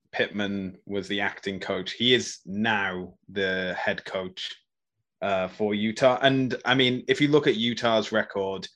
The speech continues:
prior to the season, like we were saying, they just didn't have the ability to string victories together. This has been the first year in which they've got, uh, back-to-back victories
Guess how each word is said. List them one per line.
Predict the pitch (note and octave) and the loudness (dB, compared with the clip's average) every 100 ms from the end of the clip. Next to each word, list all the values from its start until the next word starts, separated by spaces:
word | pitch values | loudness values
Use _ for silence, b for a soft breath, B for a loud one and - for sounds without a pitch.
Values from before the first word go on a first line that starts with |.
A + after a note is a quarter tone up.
| _ _ | _ _
prior | - A#2 G2+ | 4 4 4
to | G#2+ | 0
the | G2 | -4
season, | - A2 G#2 F2+ F2 E2+ - _ _ - | -2 -2 -2 -4 -10 -12 -18 _ _ -8
like | G2+ | -4
we | G#2+ | 0
were | A#2 | 0
saying, | G#2+ C3 A#2 F#2+ F2+ - - | 2 4 4 0 -8 -12 -6
they | G#2+ G2+ G2+ G2 - | -2 0 -2 -4 -4
just | A2+ - A2 | -4 -4 -8
didn't | A#2+ A#2 | -6 -2
have | G#2+ G#2+ | 0 -2
the | G#2 G2+ | -2 -2
ability | G#2 G2+ G2 G2 F2+ | -2 -2 -4 -6 -6
to | - G2 | -6 -4
string | - - A2 G2 F#2 | -4 -4 -4 -4 -6
victories | F2+ - F#2+ F#2 F2+ | -10 -8 -10 -10 -10
together. | - F#2+ G#2 F2 E2+ E2 _ _ _ _ _ _ _ _ _ _ _ _ | -10 -6 -4 -6 -12 -14 _ _ _ _ _ _ _ _ _ _ _ _
This | C3+ B2 | 2 2
has | A#2 | 2
been | A#2+ A2+ | 2 2
the | |
first | G#2 B2 A#2 - | 4 4 4 4
year | A2+ G2 | 0 -2
in | F#2+ | -4
which | G2 - | -6 -6
they've | F#2 | -4
got, | G#2 F#2+ - _ | -4 -6 -8 _
uh, | F#2+ F#2 F#2 - | -6 -4 -4 -4
back-to-back | G2 - - F#2 F2+ - | -6 -6 -6 -6 -4 -6
victories | G2+ - E2+ E2 - | -6 -8 -10 -10 -12